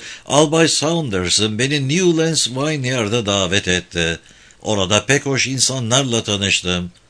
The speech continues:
Vali ekselansları Sir Alfred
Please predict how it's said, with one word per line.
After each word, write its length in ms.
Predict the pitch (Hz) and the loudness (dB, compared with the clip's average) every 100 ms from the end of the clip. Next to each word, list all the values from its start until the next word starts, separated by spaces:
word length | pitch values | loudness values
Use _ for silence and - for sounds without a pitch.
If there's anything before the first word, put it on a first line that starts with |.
| _ _ - - - - | _ _ -20 -20 -20 -4
Vali 480 | 98 160 180 220 160 | 4 4 4 2 2
ekselansları 880 | 156 - 147 135 120 107 87 87 104 | 2 0 0 0 -2 -4 -4 0 2
Sir 280 | - 156 | 2 2
Alfred 560 | 151 - 156 151 156 147 | 0 0 0 0 -2 -4